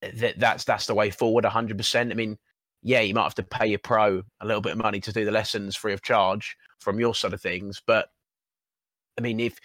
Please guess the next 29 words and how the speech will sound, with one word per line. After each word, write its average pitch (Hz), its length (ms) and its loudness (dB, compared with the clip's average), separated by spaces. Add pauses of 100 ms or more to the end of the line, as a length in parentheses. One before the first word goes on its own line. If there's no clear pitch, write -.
(140)
if 110 140 -4
you, 127 100 6
I, 110 240 6
I 113 40 2
don't 110 260 2
like 120 280 6
sort 107 280 -2
of - 80 -18 (640)
always 117 260 4
making 113 320 -2
it - 60 -6
sound 110 180 0
like 107 100 -4
a 104 40 -2
business, 107 420 0
but - 140 -6
if 113 80 -8
you 123 100 4
are, 120 180 4
if 107 120 -8
you 107 40 -4
did 127 140 2
have 110 160 -2
your 110 80 -2
business 117 320 -4
hat - 220 -2
on, 98 280 -4 (520)
you 123 160 0
get 117 300 2